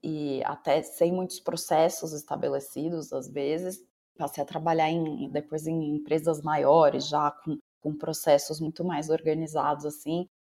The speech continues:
e capazes de criar volumes de produção maiores, desenvolver muito mais produtos. Então, pra provar roupa, era tudo muito rápido, eu não podia também me dedicar a provas de roupas do jeito que eu gostaria.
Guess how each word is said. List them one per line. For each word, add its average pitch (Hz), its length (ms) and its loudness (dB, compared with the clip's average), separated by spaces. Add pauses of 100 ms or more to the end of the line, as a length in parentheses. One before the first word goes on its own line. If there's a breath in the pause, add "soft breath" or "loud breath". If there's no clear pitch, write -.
(140)
e 147 80 -16
capazes 170 760 2
de 160 100 -8
criar 147 300 -2
volumes 156 460 -4
de 143 80 -14
produção 156 600 -8
maiores, 151 600 0
desenvolver 151 640 -4
muito 165 280 -6
mais 170 220 -6
produtos. 170 460 -4 (380)
Então, 208 460 4
pra 202 160 -2
provar 175 560 2 (120)
roupa, 160 380 -2
era 139 160 -4
tudo 170 240 -8
muito 170 260 -8
rápido, 147 640 -6 (100)
eu 139 60 -8
não 156 120 -12
podia 147 460 -4
também 143 640 -4 (240)
me 156 200 -2
dedicar 151 500 -2
a 135 40 0
provas 147 480 0
de 147 60 -10
roupas 143 400 -6
do 143 140 -8
jeito 147 220 -6
que - 60 -16
eu 143 60 -2
gostaria. 147 680 -2